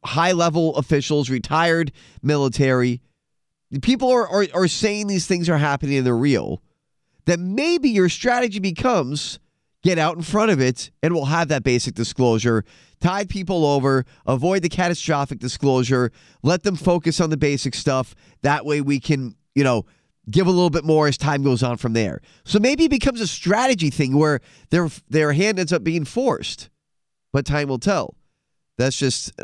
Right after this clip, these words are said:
an observation on my part. We'll see. But of course, unfortunately, that's all easier <laughs> said than done because, in fact, uh, Gallaudet mentioned that in this interview with Cold Heart when he spoke about how the ball is now in Washington's court and maybe the special access programs,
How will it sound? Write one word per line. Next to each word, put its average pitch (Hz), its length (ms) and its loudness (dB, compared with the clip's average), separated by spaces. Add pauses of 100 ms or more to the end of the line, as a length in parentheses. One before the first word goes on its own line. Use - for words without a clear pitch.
(180)
an 135 120 -2
observation 131 580 0
on 120 60 -2
my 135 160 0
part. - 280 -4 (100)
We'll 135 100 0
see. 165 340 -2 (420)
But 156 100 2
of 147 80 -4
course, 185 240 2
unfortunately, 175 640 2
that's 160 280 0
all 165 220 2
easier 156 320 2
<laughs> - 0 -
said 190 240 -2
than 143 160 -6
done 139 380 -2 (520)
because, 143 280 0
in 131 80 -2
fact, 156 520 -4
uh, 127 180 2
Gallaudet 151 440 0
mentioned 143 400 -2
that 143 300 0
in 143 160 -4
this 135 320 -6
interview 139 760 0 (120)
with 170 260 2
Cold 117 240 -2
Heart 117 220 0
when 135 140 -2
he 120 140 0
spoke 135 340 -2
about 127 300 0 (300)
how 190 120 0
the 196 100 -2
ball 220 260 2
is 196 120 2
now 233 160 0
in 220 100 0
Washington's 208 600 0
court 226 300 0
and 147 60 -4
maybe 185 200 0
the 170 100 0
special 185 400 -2
access 185 380 -2
programs, 143 880 0